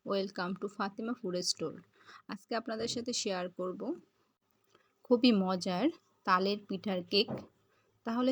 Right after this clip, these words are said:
চলে যাচ্ছি প্রস্তুত প্রণালীতে। নিয়ে নিলাম একটি বোল, এর মধ্যে দিয়ে দিচ্ছি এক বাটি চালের গুঁড়া। এবারে এর মধ্যে দিয়ে দিচ্ছি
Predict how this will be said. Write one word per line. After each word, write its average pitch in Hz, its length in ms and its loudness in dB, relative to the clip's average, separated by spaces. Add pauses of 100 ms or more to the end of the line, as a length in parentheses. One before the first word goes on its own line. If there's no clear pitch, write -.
(100)
চলে 220 240 4
যাচ্ছি - 260 -2 (140)
প্রস্তুত 202 460 -2
প্রণালীতে। 190 480 -4 (360)
নিয়ে 196 200 2
নিলাম 185 300 -4
একটি 185 180 -4 (100)
বোল, 185 180 2 (540)
এর 240 140 2
মধ্যে 233 200 2 (100)
দিয়ে 202 220 0
দিচ্ছি 190 320 0 (760)
এক 175 80 -4 (120)
বাটি 185 280 -4 (1080)
চালের 185 380 2
গুঁড়া। 196 220 4 (1900)
এবারে 214 320 -2 (220)
এর 202 140 0
মধ্যে 196 320 0
দিয়ে 185 220 -2
দিচ্ছি 185 340 -4